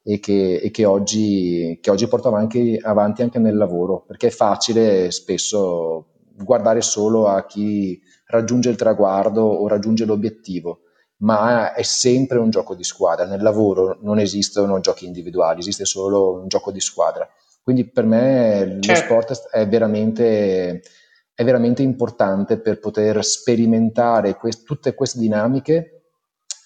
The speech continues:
Speaker 1: in, in un ambiente comunque controllato.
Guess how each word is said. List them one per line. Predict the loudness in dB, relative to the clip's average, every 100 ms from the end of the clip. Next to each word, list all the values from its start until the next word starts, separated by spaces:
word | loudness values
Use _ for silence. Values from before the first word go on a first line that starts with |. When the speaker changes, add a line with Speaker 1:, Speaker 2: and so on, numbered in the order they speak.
| -2
Speaker 1:
in, | 0 2 2 2 2
in | 0
un | 0
ambiente | 2 2 0 0 0
comunque | 0 0 0 0 -2
controllato. | 0 -2 0 0 0 -2 -4 -10 -10